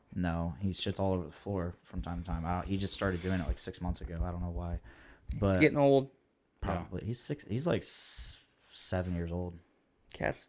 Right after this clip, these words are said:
Speaker 2: get old fast, man.
Speaker 1: Yeah. Uh, but no, the only time he's ever really fucked with shit is, uh, he really has a fascination with, like, these ru-,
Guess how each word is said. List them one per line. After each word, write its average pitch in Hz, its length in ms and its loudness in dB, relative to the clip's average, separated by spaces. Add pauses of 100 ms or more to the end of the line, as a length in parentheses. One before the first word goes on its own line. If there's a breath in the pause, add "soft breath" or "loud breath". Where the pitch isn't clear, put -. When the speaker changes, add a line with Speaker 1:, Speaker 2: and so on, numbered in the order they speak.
Speaker 2:
get - 140 0
old - 240 0
fast, - 300 -2
man. 82 320 -6
Speaker 1:
Yeah. 87 640 -4
Uh, 95 160 6
but 107 260 4
no, 120 200 8
the 120 100 4
only 151 200 6
time 131 280 8
he's 110 100 6
ever 107 180 4
really 104 200 2
fucked - 480 -6
with 110 160 0
shit 113 380 2
is, 90 280 -8 (460 soft breath)
uh, 95 220 0 (100)
he 120 500 -2 (100)
really 113 420 4
has 104 180 -4
a 95 40 -6
fascination 92 760 0
with, 87 160 -8
like, 87 200 -8
these 87 140 -10 (180)
ru-, 92 140 -4